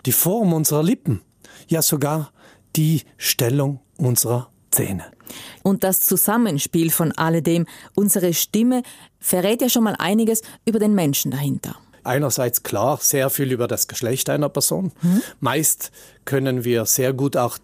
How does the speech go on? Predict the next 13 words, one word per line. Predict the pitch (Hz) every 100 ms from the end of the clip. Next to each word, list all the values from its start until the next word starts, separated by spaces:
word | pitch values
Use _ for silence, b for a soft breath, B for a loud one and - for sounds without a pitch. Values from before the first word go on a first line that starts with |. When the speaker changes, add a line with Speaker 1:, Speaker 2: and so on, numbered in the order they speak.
| _
Speaker 1:
Körpergröße | - 143 151 151 135 151 156 - 139
zuordnen, | - 156 156 156 151 165 175 175 B B B B _ -
zumindest | 120 120 117 -
im | 110
Groben, | 110 104 117 165 180 B B B
und | - 143 220 - - b b b -
auch | 104 113 - - - - _ _ _ _ -
in | 117
den | 104
allermeisten | 98 131 139 139 143 -
Fällen | 139 123 131 131 120
recht | 131 139 -
gut | - 127 -